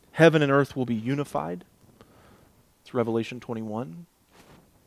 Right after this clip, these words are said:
God will dwell fully in the midst of creation, without barriers, without reserve. And God's redeemed will serve him as holy priests forever. And that's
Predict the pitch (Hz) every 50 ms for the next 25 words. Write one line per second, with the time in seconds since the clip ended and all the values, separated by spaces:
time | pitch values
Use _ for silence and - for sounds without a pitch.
0 | _ _ _ _ _ _ _ _ _ _ _ _ - - 143 143 143 165 156 156
1 | 151 147 131 139 143 143 135 - - - - 175 185 190 196 190 175 156 156 156
2 | 160 160 - - - 143 - - - 139 143 156 160 156 - - 170 165 160 -
3 | - - - - - - 120 107 107 101 - - 120 - 143 147 151 147 147 139
4 | 139 139 135 131 - - - _ _ - - - - - 104 104 101 101 127 -
5 | - 95 - - 110 98 98 95 95 - - - - _ _ _ _ _ _ _
6 | _ _ _ _ _ _ _ _ _ _ _ _ _ _ - 107 104 101 117 117
7 | 120 123 123 135 127 123 120 120 117 117 113 113 110 - - 120 117 113 113 120
8 | 120 117 117 113 - - 117 110 113 117 110 - - - 98 95 - - - -
9 | - - - - - - - _ _ _ - - - 101 104 107 104 90 80 76
10 | 69 69 - - _ _ _ _ _ _ _ _ _ _ _ _ _ _ _ _
11 | - - 85 92 - - -